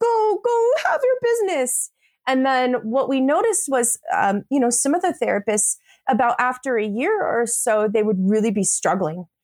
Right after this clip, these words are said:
and, like, they s-, wouldn't have the same client volume, and, and they would,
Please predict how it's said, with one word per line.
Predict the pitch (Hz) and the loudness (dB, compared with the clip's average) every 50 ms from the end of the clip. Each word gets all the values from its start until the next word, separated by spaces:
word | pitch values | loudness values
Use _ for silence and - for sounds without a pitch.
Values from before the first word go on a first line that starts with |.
| _ _ _ | _ _ _
and, | 233 233 | 0 2
like, | 233 226 226 | 2 2 2
they | 240 233 | 0 0
s-, | 226 - - 220 | 0 0 -2 0
wouldn't | 220 247 254 262 240 240 | 0 2 2 0 0 0
have | 240 254 233 - | -2 -2 -2 0
the | 240 | 0
same | 226 - - - 254 214 208 185 | 0 0 0 0 0 0 0 -2
client | - - - 233 226 233 220 208 208 208 | -4 -4 -4 -2 0 0 -2 -4 -2 -2
volume, | 208 202 208 202 202 196 196 202 - | 0 0 0 0 0 0 0 -2 -2
and, | - 202 208 202 185 - - _ - | -2 -2 -2 -2 -2 -4 -8 _ -2
and | 220 214 214 214 214 214 | 0 2 2 2 2 2
they | 214 202 202 | 2 2 2
would, | 202 202 190 190 | 2 0 -2 -4